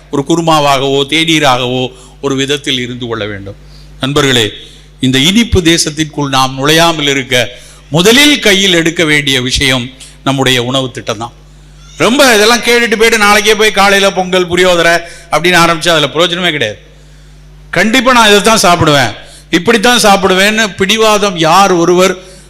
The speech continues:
பிடிக்கிறாங்களோ அவங்க கட்டுப்படுத்திடுவாங்க. எங்கள்கிட்ட வந்து ஒரு மாசத்துக்கு ஐயாயிரம் பேஷண்ட் நாங்க எங்க ஆஸ்பத்திரியில, எல்லா ஆஸ்பத்திரியும் சேர்த்து பாக்குறோம். அந்த ஐயாயிரம் பேர்ல ஆயிரத்தி ஐந்நூறு பேர் டயபெட்டிக்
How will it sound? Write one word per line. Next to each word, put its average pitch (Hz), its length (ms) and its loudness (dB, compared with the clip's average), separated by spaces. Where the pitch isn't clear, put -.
பிடிக்கிறாங்களோ 165 720 0
அவங்க 208 200 0
கட்டுப்படுத்திடுவாங்க. 180 600 0
எங்கள்கிட்ட 170 280 0
வந்து 185 240 0
ஒரு 170 160 2
மாசத்துக்கு 170 480 -2
ஐயாயிரம் 160 640 0
பேஷண்ட் 190 380 0
நாங்க 165 260 0
எங்க 147 140 -2
ஆஸ்பத்திரியில, 151 400 -2
எல்லா 147 300 2
ஆஸ்பத்திரியும் 147 260 -6
சேர்த்து 143 240 -2
பாக்குறோம். 120 360 -2
அந்த 147 160 -2
ஐயாயிரம் 208 540 2
பேர்ல 233 180 2
ஆயிரத்தி 214 500 2
ஐந்நூறு 175 240 0
பேர் 214 160 2
டயபெட்டிக் 165 440 0